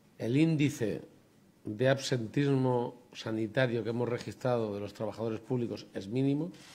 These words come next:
Es decir, agradezco muchísimo a los trabajadores públicos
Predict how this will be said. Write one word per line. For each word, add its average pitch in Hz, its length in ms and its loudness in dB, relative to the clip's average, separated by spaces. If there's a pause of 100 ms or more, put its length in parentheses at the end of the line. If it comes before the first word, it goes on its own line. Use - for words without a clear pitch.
(720)
Es 127 140 0
decir, 131 400 2 (580)
agradezco 127 640 2
muchísimo 127 840 0
a 104 40 -4
los 107 140 -6
trabajadores 120 480 -4
públicos 117 640 -4